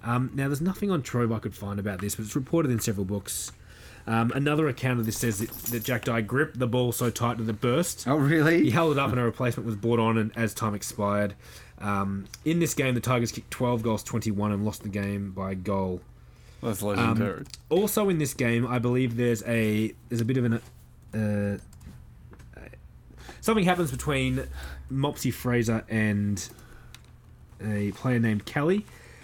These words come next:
Speaker 3: Mopsy Fraser noticed his opponent, uh, named Kelly, although there were no Dogs players with that name, had his gleaming locks pinned down by two ladies' hair clips.
Speaker 2: <laughs> You must be a Sheila.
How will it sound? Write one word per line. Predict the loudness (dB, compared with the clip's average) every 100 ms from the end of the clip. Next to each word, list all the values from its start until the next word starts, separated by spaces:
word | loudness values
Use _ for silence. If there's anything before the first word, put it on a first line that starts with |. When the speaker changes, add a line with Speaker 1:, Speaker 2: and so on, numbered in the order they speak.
| -20 -8 2
Speaker 3:
Mopsy | 6 6 6 4 6
Fraser | 6 8 6
noticed | 6 6 4 4
his | 2
opponent, | 2 0 2 0 -2 -8 -14 -18 -10
uh, | -4 0 2 4 4
named | 6 6 4 2
Kelly, | 2 4
although | 4 4 2
there | 2 2
were | 2
no | 2
Dogs | 2 0 -2
players | -4 -4 -4
with | -4
that | -4 -6
name, | -6 -6 -8 -16 -20 -18 -16 -16 -18 -18 -18 -18 -18 0
had | 4 4
his | 2
gleaming | 4 6 6 6 6
locks | 8 6 4 2
pinned | 2 2 4 6
down | 4 6
by | 6 4
two | 6 6 6
ladies' | 6 6 6
hair | 6 6 6
clips. | 4 4 2 -6 -8
Speaker 2:
<laughs> | 0 6 6 6 -2 -16 -16 2
You | 10
must | 12 10 10
be | 12
a | 12
Sheila. | 12 12 12 12 10